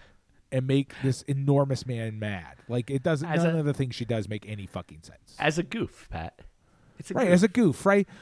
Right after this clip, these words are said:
Speaker 1: Well, 'cause, like, that's the thing, right, is that, like, we kind of alternate in the story. Like, George is constantly, like,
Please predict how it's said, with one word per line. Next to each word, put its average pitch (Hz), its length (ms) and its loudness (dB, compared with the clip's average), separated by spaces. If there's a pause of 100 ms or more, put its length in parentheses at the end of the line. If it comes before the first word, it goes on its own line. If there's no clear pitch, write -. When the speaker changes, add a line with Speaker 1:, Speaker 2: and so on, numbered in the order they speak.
(140)
Speaker 1:
Well, 233 100 2
'cause, 269 160 2
like, 294 160 0
that's 277 200 2
the 247 60 -2
thing, 294 180 0
right, 196 160 4
is 175 100 4
that, 208 140 2
like, 185 160 0
we 185 100 2
kind 254 240 -2
of 247 100 0
alternate 165 600 0 (200)
in 143 220 -2
the 131 100 0
story. 226 320 4
Like, 135 200 0 (580)
George 269 420 4
is 170 120 2
constantly, 156 560 -2
like, 107 340 -6